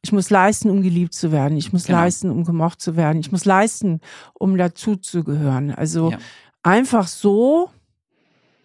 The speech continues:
Speaker 1: einfach nur da zu sein, reicht nicht.
Speaker 2: Ja. Ja, ich, äh, ich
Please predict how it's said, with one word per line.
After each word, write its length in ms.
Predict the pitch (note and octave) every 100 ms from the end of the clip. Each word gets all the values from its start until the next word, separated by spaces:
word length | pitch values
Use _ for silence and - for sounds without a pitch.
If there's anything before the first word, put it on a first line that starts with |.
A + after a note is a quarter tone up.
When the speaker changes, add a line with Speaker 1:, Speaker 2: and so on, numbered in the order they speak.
| _ _ _
Speaker 1:
einfach 220 | F#3+ F#3+
nur 100 | G3+
da 320 | E3+ C3+ F3+
zu 180 | - A#3
sein, 300 | G3+ G3 F#3+
reicht 420 | E3+ B2 D3 -
nicht. 280 | - - - _ _ _ _ _ _ _ _ _ _
Speaker 2:
Ja. 240 | B2+ A#2+ - _ _ _ _ _ _ _ _ _ _ _ _ _ _ _ _ _ _ _ - - _ _ _
Ja, 180 | C#3 C#3
ich, 180 | A#2 -
äh, 300 | C#3 B2+ C#3
ich 220 | B2+ C#3+